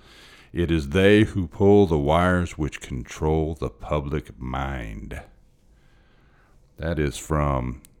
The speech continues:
a book called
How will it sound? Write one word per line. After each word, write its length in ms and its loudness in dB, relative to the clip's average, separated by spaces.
a 100 -2
book 320 2
called 460 0